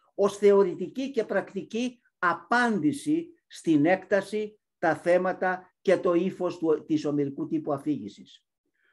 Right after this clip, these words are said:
Όλη αυτή η εξέλιξη έχει σωρευτικό χαρακτήρα, με την έννοια ότι σε κάθε νέα φάση και νέο γραμματιακό είδος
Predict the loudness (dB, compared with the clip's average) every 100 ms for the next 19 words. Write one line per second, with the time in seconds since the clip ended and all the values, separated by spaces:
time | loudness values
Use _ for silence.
0 | _ _ 4 6 6 4 2 2 0 0
1 | -2 -2 -4 -4 -4 -4 -2 0 -2 -4
2 | 0 2 4 2 0 -2 -2 0 0 -2
3 | -4 -4 -4 -6 -8 -6 -2 -2 -2 -4
4 | -4 -2 -4 -4 -8 -18 _ _ 0 2
5 | 2 2 2 0 0 -2 -4 -2 2 2
6 | 2 -2 -6